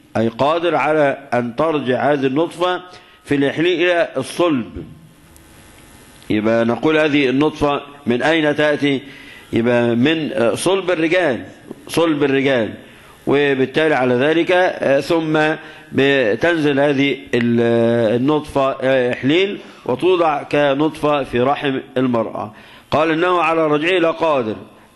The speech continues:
أي تعود هذه النطفة في الإحليل إلى صلب ذلك الرجل.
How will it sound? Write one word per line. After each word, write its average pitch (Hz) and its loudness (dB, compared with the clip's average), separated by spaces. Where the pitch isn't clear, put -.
أي 143 2
تعود 147 0
هذه 147 2
النطفة 160 0
في - -6
الإحليل 131 0
إلى 151 0
صلب 170 -2
ذلك 147 0
الرجل. 110 0